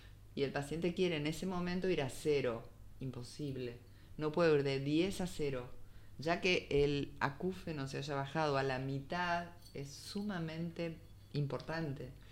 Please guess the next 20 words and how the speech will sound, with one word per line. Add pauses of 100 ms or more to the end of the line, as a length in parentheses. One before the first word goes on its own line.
(420)
Y
ahí
es
donde
necesitamos
que
después
el
cerebro
haga
su
proceso. (460)
En
esos
casos,
yo (100)
que
también
soy
audioprotesista,